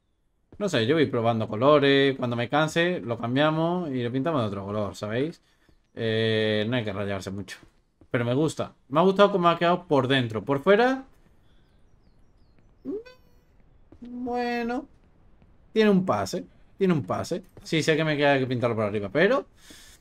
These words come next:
No me termina de convencer a mí. A ver. Eh, ¿esto de qué color lo podemos pintar? ¿Amarillo?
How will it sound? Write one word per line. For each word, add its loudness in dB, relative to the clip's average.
No -8
me -4
termina 2
de -2
convencer 0
a 0
mí. -2
A -8
ver. -10
Eh, -2
¿esto -8
de -2
qué -6
color -4
lo -4
podemos -6
pintar? -10
¿Amarillo? -10